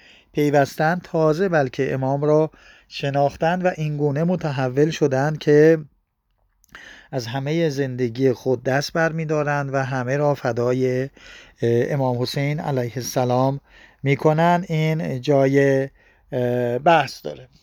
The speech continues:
باز درباره اصحاب گفته شده که، اه، شب هنگام کلهم،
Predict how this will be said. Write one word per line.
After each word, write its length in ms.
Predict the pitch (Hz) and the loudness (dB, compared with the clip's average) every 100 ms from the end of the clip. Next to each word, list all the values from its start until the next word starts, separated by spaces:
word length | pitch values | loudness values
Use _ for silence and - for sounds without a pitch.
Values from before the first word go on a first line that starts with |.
| _ _ - - - - - - | _ _ -20 -20 -20 -20 -20 2
باز 300 | 156 196 196 | 6 6 6
درباره 800 | 202 202 196 180 165 160 160 160 | 0 0 0 0 0 -2 -4 -4
اصحاب 440 | 165 - 151 139 131 | -8 -6 -6 -4 -4
گفته 360 | 135 - 160 | -6 -4 -8
شده 340 | 151 165 165 160 | -4 -4 -4 -4
که، 440 | 165 160 165 170 - - _ _ 127 | -2 0 2 -2 -8 -20 _ _ -4
اه، 580 | 123 120 117 117 120 | -2 0 0 0 -2
شب 380 | 117 - 151 135 | -4 0 2 2
هنگام 840 | 131 139 139 139 135 151 175 190 170 | -2 -4 -6 -4 0 0 0 -2 -6
کلهم، 960 | - 170 170 165 160 139 170 196 196 | -4 0 2 4 2 2 0 0 -4